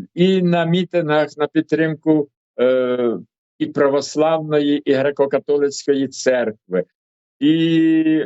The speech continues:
м, е, на відкритті живого, е, початку живого ланцюга, і в дні Г К Ч П на Майдані Незалежності. І, ну, багато-багато. Такий колаж,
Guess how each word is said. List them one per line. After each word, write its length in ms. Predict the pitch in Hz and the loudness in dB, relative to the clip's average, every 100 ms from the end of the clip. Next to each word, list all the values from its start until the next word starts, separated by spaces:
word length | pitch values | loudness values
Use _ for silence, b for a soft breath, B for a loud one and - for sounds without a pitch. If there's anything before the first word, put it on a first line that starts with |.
| 104 | -4
м, 240 | 127 127 127 | -6 -2 2
е, 540 | 123 123 113 73 78 | 2 2 0 -4 -2
на 200 | 120 147 | 0 2
відкритті 800 | 151 156 - 143 147 - 165 160 - _ _ | 0 -2 -2 -2 -4 -2 2 2 0 _ _
живого, 800 | - 101 143 143 170 143 147 147 - _ _ - | -6 -2 0 0 0 0 0 0 -4 _ _ -4
е, 180 | 117 117 | 0 0
початку 600 | 117 127 143 147 - 151 | 0 -2 0 -2 -2 -6
живого 500 | 127 135 143 156 139 | 0 0 2 0 0
ланцюга, 840 | 139 139 131 - 139 107 135 117 107 _ _ _ | 0 -2 -6 0 0 2 0 0 -4 _ _ _
і 120 | 135 | -2
в 60 | 151 | -2
дні 380 | 123 143 165 165 | -2 0 2 2
Г 120 | 147 | -2
К 160 | 143 143 | -2 -4
Ч 180 | - | -2
П 240 | 143 151 160 | 0 0 0
на 100 | 151 | -2
Майдані 540 | 151 143 151 151 151 | -2 0 0 0 -2
Незалежності. 1200 | 147 131 139 139 147 139 117 120 110 - - 107 - B B _ _ | -2 2 2 2 0 -2 -2 -2 -2 -6 0 0 0 B B _ _
І, 400 | 147 160 156 156 | 0 2 2 0
ну, 180 | 143 170 196 | -2 -2 -2
багато-багато. 1200 | 202 196 - 233 220 214 185 180 165 135 - 127 | -4 -6 -2 -2 2 0 2 0 0 0 -2 0
Такий 480 | 151 143 180 170 - | -2 0 0 -2 -4
колаж, 680 | 160 160 165 160 123 - | 0 2 2 0 -2 -6